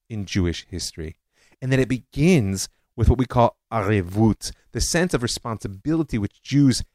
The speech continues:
have and feel for one another. And from that very first May Day rally, it was his religious spirit that infused the struggle, as the posters declared what would eventually become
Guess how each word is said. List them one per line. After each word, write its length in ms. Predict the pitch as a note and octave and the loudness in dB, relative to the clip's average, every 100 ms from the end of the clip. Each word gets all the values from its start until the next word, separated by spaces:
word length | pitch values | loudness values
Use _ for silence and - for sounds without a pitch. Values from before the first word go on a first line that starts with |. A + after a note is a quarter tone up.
| _ | _
have 360 | - C3 C#3+ D#3 | 0 4 4 2
and 220 | A#2 A2 - | 0 -6 -6
feel 280 | G3 G3+ A2+ | 0 4 4
for 100 | A#2 | 2
one 260 | A2 G#2+ A2 | 0 2 2
another. 440 | A2 G#2 F2 D#2 - _ _ _ | 2 2 0 -4 -10 _ _ _
And 120 | C3 B2 | -8 -2
from 140 | C3+ | 0
that 220 | D#3 - | 0 0
very 320 | - A#2+ F#3+ A3 | 0 4 4 4
first 300 | D#3 C3+ A2+ | 4 4 4
May 240 | A2 A#2+ | 4 4
Day 180 | C3+ C3+ | 4 4
rally, 420 | A#2+ A#2 F#2+ F2+ | 4 4 2 -2
it 60 | A#2+ | -6
was 140 | A2+ | -4
his 380 | - - C4+ C#4 | -2 0 2 2
religious 400 | C3+ A#2+ A2+ G2+ | 2 2 2 0
spirit 480 | - - D#3 G#2+ - _ _ | -4 -2 4 4 2 _ _
that 140 | - B2 | 0 2
infused 440 | A#2+ B2+ F#3+ G3 | 2 0 -2 0
the 60 | F3 | -2
struggle, 600 | - - B2+ F#2+ E2+ - _ _ _ _ | -4 2 2 2 -4 -8 _ _ _ _
as 140 | B2+ B2+ | -4 -4
the 80 | - | -2
posters 460 | D#3 F3 F3 E3 | 4 4 4 -2
declared 540 | - - C3+ A#2+ G#2 G#2 | -4 0 4 4 4 0
what 120 | A2 | 0
would 160 | A#2+ | 0
eventually 420 | C3 A#2 D3+ - D#3 | 0 2 2 2 0
become 520 | C#3+ B2+ C3 A#2+ | 0 0 0 2